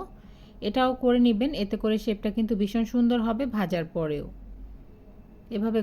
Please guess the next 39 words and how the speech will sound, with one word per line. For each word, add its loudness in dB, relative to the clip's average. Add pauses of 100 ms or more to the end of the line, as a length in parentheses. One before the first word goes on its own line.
করে 2
নেবেন। 0 (240)
তো 0 (340)
এখন -2 (100)
আমি 2 (100)
চুলায় 2
একটি -2
প্যান 2 (120)
বসিয়ে 2 (200)
আগে -2
থেকে -2 (120)
তেল 2
গরম 2 (100)
করে 2
রেখেছিলাম। -2 (640)
তো 0 (200)
এই 6 (100)
তেলে 4 (120)
এখন 0 (100)
আমি 4 (140)
কাটলেটগুলোকে -2 (120)
ভেজে 4
নিব। -4 (580)
তেলটা 4 (140)
হালকা 2 (100)
গরম 6
হয়ে 4 (100)
আসলে -2 (200)
এগুলো 2 (100)
দিয়ে 4
দিতে 0
হবে। 0 (800)
বেশি 4
গরম 6 (100)
করে 6 (100)
দিলে 4 (100)
কিন্তু 4 (140)
উপর 0 (100)
থেকে 2